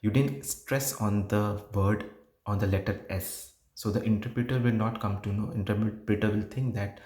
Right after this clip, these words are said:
you know, you are sending, you are saying boys instead of boys. So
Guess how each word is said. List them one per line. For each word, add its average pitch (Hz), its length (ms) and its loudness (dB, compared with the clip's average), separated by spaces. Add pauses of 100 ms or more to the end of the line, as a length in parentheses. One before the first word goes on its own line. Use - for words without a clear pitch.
(400)
you 104 80 -4
know, 113 200 2
you 107 120 4
are 107 40 6
sending, 101 540 2
you 107 100 2
are 104 40 4
saying 104 340 4
boys 95 320 4
instead 95 460 0
of 92 260 0
boys. 92 420 -2
So 110 420 0